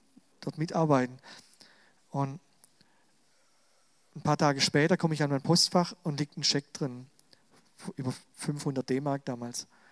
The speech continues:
Und ich konnte mir einen Anzug kaufen. Ähm, das sind so diese, diese, nichts ist unmöglich. Gott, Gott kann was tun.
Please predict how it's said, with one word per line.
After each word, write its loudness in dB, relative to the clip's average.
Und -14
ich -12
konnte -2
mir -6
einen -8
Anzug -2
kaufen. -4
Ähm, -10
das 0
sind -6
so 0
diese, -2
diese, -4
nichts 0
ist 6
unmöglich. -2
Gott, -2
Gott -6
kann -4
was 2
tun. -8